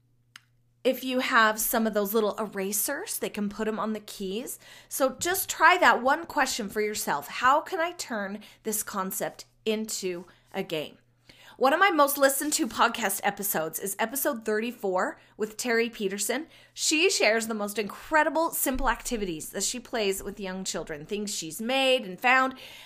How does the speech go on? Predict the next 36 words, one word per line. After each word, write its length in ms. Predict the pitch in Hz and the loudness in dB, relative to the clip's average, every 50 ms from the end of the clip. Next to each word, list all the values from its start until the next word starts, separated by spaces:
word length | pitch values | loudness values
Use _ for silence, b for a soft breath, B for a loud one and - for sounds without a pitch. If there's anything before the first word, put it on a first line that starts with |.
| B B | B B
And 100 | 220 220 226 | -8 -2 2
I 220 | - 247 262 311 349 | 4 6 6 6 6
would 160 | 370 415 415 | 4 2 4
recommend 440 | 320 302 302 302 262 247 233 214 196 | 4 4 4 2 -2 0 0 2 4
watching 440 | 208 196 196 - - 349 294 311 | 6 6 6 4 2 0 0 0
this 180 | 320 320 320 - | -2 -2 0 2
episode 500 | 339 311 330 - 320 - 339 320 339 320 | 2 0 0 -2 0 2 4 4 6 6
on 220 | 269 208 196 196 | 6 4 4 2
YouTube 560 | 180 202 220 220 220 - 294 277 302 277 - - - | 0 -2 -2 -2 -2 -4 -4 -4 -4 -4 -6 -2 0
or 420 | 208 214 208 202 196 196 190 196 B B B B | 2 4 4 4 4 2 2 0 B B B B
Spotify 640 | B - - - 214 208 220 233 233 240 208 208 196 | B -6 0 2 4 4 4 4 2 2 2 2 2
video 520 | 180 170 175 165 170 196 202 202 240 254 | 0 -2 -4 -2 -2 0 2 2 2 2
podcast 640 | 247 - 226 196 185 196 - 262 233 247 262 - - | 0 0 2 2 2 2 2 2 2 2 2 0 -6
because 420 | 226 202 - 226 202 190 185 - - B B B B B B B B B _ | -10 -8 -4 -2 0 0 0 -4 -8 B B B B B B B B B _
you 160 | - 226 254 247 | -4 -2 -2 0
can 160 | 269 262 220 | 0 0 0
see 540 | 214 - - - 247 254 240 214 202 185 - | 0 0 0 0 0 0 0 2 0 -2 -2
what 340 | - 214 196 202 180 120 | -4 -4 -2 -2 0 0
she 220 | - - - 196 175 | -2 -2 -2 -2 -4
has 240 | 196 185 160 170 - | -4 -4 -6 -8 -8
put 180 | - 156 - | -10 -10 -10
together 500 | - 208 - 147 143 147 175 226 269 - - | -10 -10 -10 -8 -8 -6 -6 -6 -6 -6 -6
and 340 | - 175 156 151 151 143 - B B B B | -6 -6 -6 -6 -8 -12 -16 B B B B
she 240 | B - - 233 220 | B -8 -6 -6 -6
shows 640 | 214 - - - 247 - 185 165 160 180 180 - - - | -6 -6 -4 -2 -2 0 0 0 -2 -4 -6 -8 -10 -12
how 180 | - - - 170 | -10 -6 -4 -4
she 240 | 160 - - 190 175 | -4 -4 -6 -8 -6
does 240 | 170 170 156 156 170 | -6 -6 -6 -6 -6
it 140 | 165 - - | -8 -10 -10
and, 260 | 156 147 151 151 - b b b b b | -10 -12 -12 -14 -18 b b b b b
and 220 | b 175 170 160 156 | b -6 -6 -6 -4
why. 300 | 151 156 104 78 - - - _ _ _ b b b b b b b b _ | -4 -4 -4 -4 -6 -10 -16 _ _ _ b b b b b b b b _
Really, 520 | 185 185 208 247 254 254 262 254 214 214 - - - - | -14 -8 -4 -2 -2 -2 -2 -4 -6 -8 -14 -18 -12 -6
really 300 | 202 202 196 202 196 190 | -4 -2 -2 0 -2 -2
good 240 | 190 180 160 151 - | -2 -4 -6 -6 -6
stuff. 480 | - - - 147 110 - - - - | -6 -6 -4 -4 -6 -6 -8 -14 -20